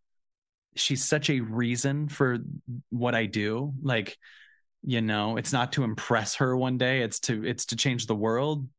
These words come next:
because she's in it. Um, you know, like, I, I mean, if anything, it drives me much more to be in my purpose. Um,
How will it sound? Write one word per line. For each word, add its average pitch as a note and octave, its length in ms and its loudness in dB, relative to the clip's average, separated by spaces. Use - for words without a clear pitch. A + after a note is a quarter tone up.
because A#2 320 0
she's A2 280 0
in G#2+ 160 0
it. D#3 160 -4
Um, G#2 580 -2
you B2+ 160 -2
know, A2+ 380 -2
like, A#2+ 200 0
I, A#2+ 220 0
I A#2 120 0
mean, A2+ 320 -2
if A#2+ 180 -2
anything, C3 440 0
it G#2+ 240 -6
drives A#2 400 2
me A2+ 160 0
much G#2+ 260 -2
more A2+ 220 0
to G#2 80 -2
be G2+ 140 0
in G#2 100 0
my G2 140 -2
purpose. G#2+ 640 -4
Um, G#2 640 -2